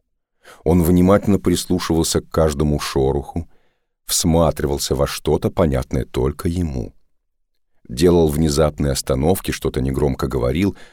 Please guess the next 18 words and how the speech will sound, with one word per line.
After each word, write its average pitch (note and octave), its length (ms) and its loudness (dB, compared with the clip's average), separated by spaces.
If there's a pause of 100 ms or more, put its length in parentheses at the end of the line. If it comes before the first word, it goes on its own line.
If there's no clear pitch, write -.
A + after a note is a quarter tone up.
(140)
а D2+ 80 -2
точнее D2+ 500 0
бормотал E2+ 580 0
себе - 220 -6
под C2 220 -2
нос, A#1 320 -4 (340)
и D#2 140 -2
шел G2+ 360 -2
дальше. A#1 640 -6 (1160)
Саош C#2 380 -2
не D#2 60 0
мог D2 200 -2
понять, F#2 420 -2 (220)
что - 240 2
происходит. - 720 -6 (840)
Он A#2+ 220 0
тоже F#2+ 280 2
останавливался, C2+ 1040 -4